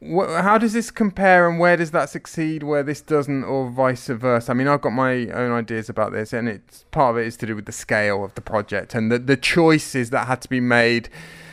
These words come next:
faced with the choice of covering with you, you know, two, three director sportifs for every team, plus a hundred seventy-six riders. It's potentially, it's over two hundred individuals, whereas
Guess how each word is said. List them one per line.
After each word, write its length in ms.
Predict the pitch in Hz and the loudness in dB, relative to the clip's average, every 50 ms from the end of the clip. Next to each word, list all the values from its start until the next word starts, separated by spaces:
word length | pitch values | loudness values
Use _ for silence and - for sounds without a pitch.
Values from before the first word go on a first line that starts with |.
| - - _ | -20 -20 _
faced 400 | _ - - - 165 160 147 - | _ -6 0 4 4 4 4 2
with 120 | 147 151 135 | 0 0 0
the 60 | 139 | 0
choice 440 | 135 - - 156 147 143 139 - - | -2 0 2 4 4 4 4 2 -2
of 120 | 127 - | -4 -4
covering 840 | - - 156 143 123 131 135 139 135 135 131 131 131 127 - - _ _ - | 0 0 0 2 2 4 4 4 4 4 4 2 -2 -4 -8 -12 _ _ -14
with 280 | 131 131 131 131 127 | -8 -6 -4 -4 -4
you, 920 | 120 127 135 135 135 135 131 131 131 131 131 131 131 127 127 123 - 98 - - | -2 0 2 2 4 4 4 4 4 4 2 2 0 -2 -4 -8 -10 -14 -18 -12
you 120 | - 139 143 | -8 -4 -2
know, 140 | 131 123 | 0 0
two, 400 | 127 120 - - 156 139 139 131 | -2 -2 -2 0 0 2 2 2
three 260 | 131 - - 139 135 131 | 0 -2 -2 -2 0 2
director 460 | 123 127 120 127 113 - - - - | 4 4 4 2 0 -4 -8 -14 -8
sportifs 400 | - 127 120 - 139 127 120 - | -8 -8 -6 -4 -6 -6 -6 -2
for 80 | 135 | -2
every 240 | 131 123 113 120 120 | -2 -2 -2 -4 -10
team, 720 | 120 - - 139 127 123 123 123 120 120 120 110 - - - | -10 -8 -6 -4 -2 -2 -2 -2 -2 -2 -4 -4 -6 -10 -12
plus 260 | - 139 131 120 120 | -6 -4 -4 -2 -2
a 40 | 120 | -2
hundred 300 | 117 120 117 113 117 113 | -2 -2 -2 -2 -4 -6
seventy-six 760 | - 131 120 117 117 - 113 110 104 - - 131 - - - | -6 -6 -6 -6 -8 -12 -16 -18 -14 -12 -12 -12 -12 -10 -6
riders. 400 | 123 117 113 113 117 113 113 117 | -2 0 0 0 0 -2 -6 -10
It's 140 | 117 110 - | -10 -12 -12
potentially, 840 | - - - 135 123 120 117 - - 123 117 110 110 113 113 110 _ _ _ _ | -14 -10 -6 -4 -4 -4 -6 -8 -10 -8 -6 -4 -4 -4 -6 -10 _ _ _ _
it's 120 | - 110 - | -12 -6 -2
over 200 | 131 120 107 113 | -2 -2 -2 -2
two 240 | - - 123 110 107 | -6 -8 -6 -4 -4
hundred 260 | 113 110 104 107 107 | -4 -6 -6 -6 -6
individuals, 560 | 113 107 104 107 113 113 101 107 104 104 107 | -6 -6 -4 -4 -4 -4 -4 -6 -8 -6 -4
whereas 480 | 117 110 107 107 107 113 113 113 - | -2 0 2 2 2 0 -2 -4 -6